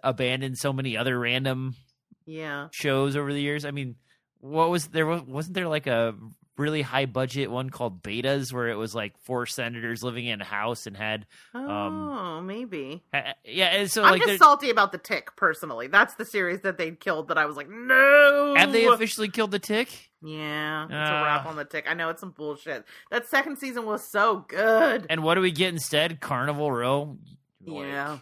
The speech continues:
Speaker 2: Sorry, man.
Speaker 1: nah.
Speaker 2: Hopefully the other, hopefully this Wheel of Time and Lord of Rings will be good, but there's still gonna be that little taste of bitterness in my mouth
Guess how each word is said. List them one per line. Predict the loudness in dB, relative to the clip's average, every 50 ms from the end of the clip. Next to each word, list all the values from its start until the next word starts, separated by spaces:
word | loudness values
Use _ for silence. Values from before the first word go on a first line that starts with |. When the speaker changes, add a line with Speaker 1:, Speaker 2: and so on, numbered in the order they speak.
| -16 _ _ _ _ _
Speaker 2:
Sorry, | -16 -10 -6 -4 -4 -4 -4 -6
man. | -6 -6 -6 -6 -8 -8 -12 -16 _ _ _ _ _ _ _ _ _ _ _ _ _ -4
Speaker 1:
nah. | -2 0 0
Speaker 2:
Hopefully | 0 0 -2 -2 0
the | 2 2
other, | 2 2 2 2 0 -2 -4 -6
hopefully | -8 -8 -6 -4 -6 -6
this | -6 -6
Wheel | -6 -4 -2 -2 -2
of | -2
Time | -2 -2 0 0 -2 -2 -4
and | -8 -10 -12 -14 -14 -8
Lord | -4 -2 0 0
of | 0
Rings | -2 -6 -8 -10 -14
will | -14
be | -14 -14 -12
good, | -10 -10 -10 -10 -10 -8
but | -8 -8 -8 -8 -12 -18 -12 2 6
there's | 6 6 6 4
still | 0 0 0
gonna | 0 -2 -4
be | -2
that | 0 -2 -2 -2 -4
little | -6 -6 -6 -6 -8 -10
taste | -14 -18 -16 -14 -14 -14 -14 -14 -14 -14
of | -14 -10 -8
bitterness | -8 -6 -6 -8 -10 -12 -16 -18 -16
in | -14
my | -14 -12
mouth | -10 -10 -12 -12